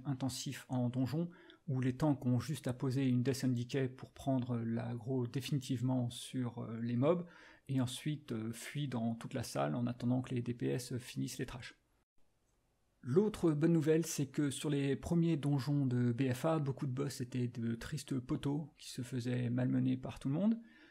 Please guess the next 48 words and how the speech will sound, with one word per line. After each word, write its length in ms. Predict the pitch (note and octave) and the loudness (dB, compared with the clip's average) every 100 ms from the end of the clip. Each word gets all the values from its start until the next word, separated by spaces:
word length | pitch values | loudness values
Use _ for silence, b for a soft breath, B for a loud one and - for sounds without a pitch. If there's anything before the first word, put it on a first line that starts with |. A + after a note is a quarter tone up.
| B - | B 2
Mais 160 | D#3 | 4
depuis 300 | C#3+ E3+ G#3+ | 4 2 2
une 180 | G#3 G#3 | 4 6
semaine, 680 | G3+ F#3 F#3 A3+ A#3 A3 - | 6 4 4 6 6 4 0
ils 240 | E3 D#3+ C#3 | -2 -2 2
gagnent 540 | F3 F3+ F3+ D#3+ D3+ | 2 4 2 2 0
des 340 | C3+ C#3+ C#3+ C#3 | 0 0 2 0
nouvelles 340 | D3+ G#3 G3+ | 2 2 2
habilités, 560 | D#3 C#3+ C3 - D#3 F3 | 0 -2 -6 0 0 2
dont 200 | C#3+ C#3+ | 0 -2
certaines 540 | - B2+ E3 D3+ C3 | -4 -2 0 2 0
bien 180 | B2+ F#3+ | 0 -2
surprenantes, 540 | A#3 A3 D#3 D#3+ G#3 | 0 0 0 0 -2
ce 280 | - - C#3+ | -8 -10 -8
qui 240 | B2+ - | -6 -6
va 180 | B2+ C#3 | -4 -4
jusqu'à 380 | B2 B2 - C#3 | -4 -8 -8 -8
faire 420 | - C#3 B2+ A#2+ | -6 -6 -4 -4
wiper 320 | B2+ D3 E3+ | -4 -4 -4
les 140 | D#3 C3+ | -2 -4
joueurs. 420 | B2+ A#2 D3+ - _ b b b b | -4 -6 -6 -12 _ b b b b
Incroyable 500 | C#3 C3 C3 C3 B2 | -4 -2 -2 -2 0
mais 100 | A#2+ | 0
vrai. 260 | A#2 A2 - - b b b b | 0 -6 -8 -14 b b b b
Bon, 180 | C#3 C3+ | 2 2
parfois 400 | C3 D3+ - F#3 | 4 2 4 2
ce 80 | D#3+ | 2
sont 120 | E3 | 0
des 100 | D3+ | 2
bugs, 180 | D3 E3+ | 2 2
mais 120 | D3 | 0
pas 200 | B2 - | -4 -4
tout 100 | - | -6
le 40 | E3 | 0
temps. 320 | D#3 F3 - | 2 2 0
Une 220 | D#3+ D3+ C3+ | 0 0 2
bonne 200 | C3 F#3 | 4 4
nouvelle 380 | D#3+ E3 E3+ | 4 2 0
qui 220 | - - B2+ | -4 -6 -4
rapportera 420 | C3+ - E3 D#3+ | -4 -4 -2 0
un 60 | |
peu 100 | B2+ | 0
de 60 | - | -4
piquant 500 | - - - E3+ E3+ | -10 -10 -2 0 2
dans 160 | D#3+ C#3 | 0 0
les 160 | C3+ | 0
donjons 600 | B2+ C3+ B2+ C#3 C#3+ C#3+ | 0 -2 0 0 0 2
normaux 440 | C3+ B2+ C3+ C3+ | 0 0 0 -2